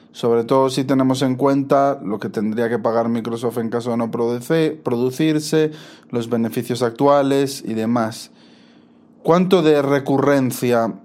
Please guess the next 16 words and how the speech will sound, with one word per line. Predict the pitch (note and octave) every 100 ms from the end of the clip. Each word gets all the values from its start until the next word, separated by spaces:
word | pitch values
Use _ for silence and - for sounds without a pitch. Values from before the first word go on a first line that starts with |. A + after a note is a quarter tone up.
| -
en | C3 A#2+
los | A#2+ A#2 A2+
beneficios | B2 A#2+ C3 B2+ C3 A#2
de | B2
Activision | A#2 - A#2 A#2+ - A#2+ A2+ A2 - - _ _
podemos | B2+ B2+ B2+ B2
esperar | A#2 - A#2+ B2 B2+ A#2 -
para | A2+ A2+ G#2+
que | - A#2 A2+
el | A2+
múltiplo | A#2+ C3 B2+ C3+ B2 B2+
actual | A2+ - A#2+ B2 A#2+
al | A2
que | G#2
estamos | A#2 B2 A#2+ A#2
comprando | - A2 A2 B2 A#2 A2 A2